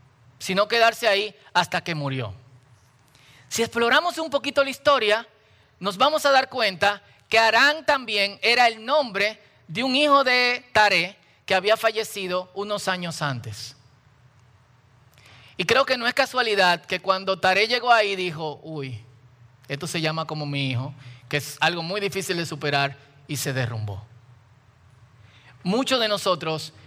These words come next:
nos quedamos atascados en Harán y no continuamos.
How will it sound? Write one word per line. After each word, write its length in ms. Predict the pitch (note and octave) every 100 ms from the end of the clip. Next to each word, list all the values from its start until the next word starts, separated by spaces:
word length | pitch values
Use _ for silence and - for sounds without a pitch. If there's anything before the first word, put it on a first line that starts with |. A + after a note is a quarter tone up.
| -
nos 160 | E3+ -
quedamos 440 | E3 F3 - G3
atascados 840 | - D#3 D3 - F#3 F#3+ G#3 - - _ -
en 140 | D#3
Harán 480 | C#3+ C3+ C3 A#2+ B2+ _ _
y 100 | C3+
no 240 | C3 C#3
continuamos. 840 | C#3 C#3 A#2+ G#2+ G#2 F#2 F#2 -